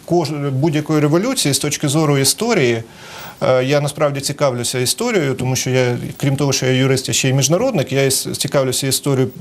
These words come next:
е, е, міжнародних відносин і загальною історією, то,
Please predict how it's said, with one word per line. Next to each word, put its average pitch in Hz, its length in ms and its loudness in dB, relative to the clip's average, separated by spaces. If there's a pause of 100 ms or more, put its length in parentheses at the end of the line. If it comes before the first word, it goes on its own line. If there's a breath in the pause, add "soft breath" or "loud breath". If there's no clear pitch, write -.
(200)
е, 131 40 0
е, 127 1000 0
міжнародних 175 580 2
відносин 143 540 0
і 127 300 2
загальною 208 420 0
історією, 123 400 -2
то, 156 460 0